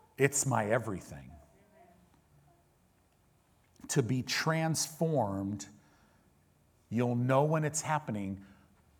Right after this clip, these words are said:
because you'll act like the pattern. You'll act just like the pattern.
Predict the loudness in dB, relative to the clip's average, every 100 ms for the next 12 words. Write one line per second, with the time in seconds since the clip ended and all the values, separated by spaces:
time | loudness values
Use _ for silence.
0 | -8 -4 -2 -2 -2 -2 -2 -2 -2 -2
1 | -4 -4 -8 -4 -4 -4 -10 -14 -20 -20
2 | -20 -20 -20 -20 -20 _ -20 -20 _ _
3 | _ _ _ _ _ _ -20 -20 -20 -6
4 | 0 4 4 4 -4 -2 -2 -4 -8 -6
5 | -6 -8